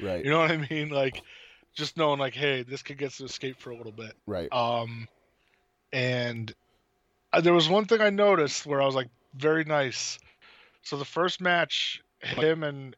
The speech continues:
Speaker 2: Alan Angels, they were on, like, the heel side of the
Speaker 1: Uh-huh.
Speaker 2: barricade.
Speaker 1: Yeah.
Speaker 2: After that, like, they switched him over to the face side. I was like, "Yo," I was like, "It's so small, but it's so, like, like, this is nice." You know what I
Speaker 1: Right.
Speaker 2: mean?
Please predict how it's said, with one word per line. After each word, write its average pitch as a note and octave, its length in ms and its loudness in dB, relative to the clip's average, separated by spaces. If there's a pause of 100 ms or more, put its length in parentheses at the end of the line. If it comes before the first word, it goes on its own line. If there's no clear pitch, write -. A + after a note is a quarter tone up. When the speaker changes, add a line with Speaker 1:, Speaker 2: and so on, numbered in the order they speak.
Speaker 2:
Alan C#3+ 280 0
Angels, C3+ 320 -2
they C#3 100 0
were C3+ 180 4
on, C3 140 4
like, B2 200 -4
the B2+ 80 -8
heel C3 360 -4
side D3+ 500 2
of C#3 60 -14
the D3 80 -6 (100)
Speaker 1:
Uh-huh. - 100 -4
Speaker 2:
barricade. D#3+ 640 0 (160)
Speaker 1:
Yeah. F#2+ 320 -4 (200)
Speaker 2:
After D3+ 380 0
that, C#3+ 240 0 (140)
like, C3 180 -4
they B2+ 80 -10
switched - 340 -10
him C#3 60 -6
over B2+ 120 -4
to A#2+ 40 -8
the A2+ 60 -12
face C#3 220 0
side. C3+ 120 4
I C3 40 6
was B2+ 80 4
like, B2+ 200 0
"Yo," B2 260 0 (720)
I D3+ 60 -4
was D#3 80 2
like, D#3+ 160 0
"It's D#3+ 160 -4
so F#3+ 300 -4
small, D#3 420 0
but C#3+ 140 -4
it's A#2+ 160 -10
so, D3 280 -2
like, C3 400 2 (540)
like, B2+ 200 -4 (360)
this D3 200 -4
is A#2+ 120 -12
nice." A2 480 -10
You C3+ 60 -4
know C#3 100 2
what C#3 100 4
I C#3 40 2
Speaker 1:
Right. C3+ 80 -4
Speaker 2:
mean? C3+ 280 -2